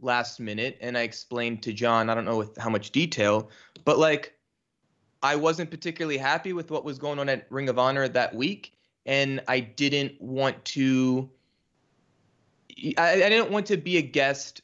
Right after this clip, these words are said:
on their show and, and not show up in full integrity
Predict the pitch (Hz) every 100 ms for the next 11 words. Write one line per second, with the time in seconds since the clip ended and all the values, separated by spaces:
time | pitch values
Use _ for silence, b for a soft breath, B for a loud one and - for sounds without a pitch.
0 | _ 135 135 131 123 - 113 135 131 -
1 | - 127 127 147 156 - _ _ - 135
2 | 131 127 123 120 - - 131 127 123 123
3 | 127 - 143 123 120 117 117 110 120 113
4 | 104 - 101 82 80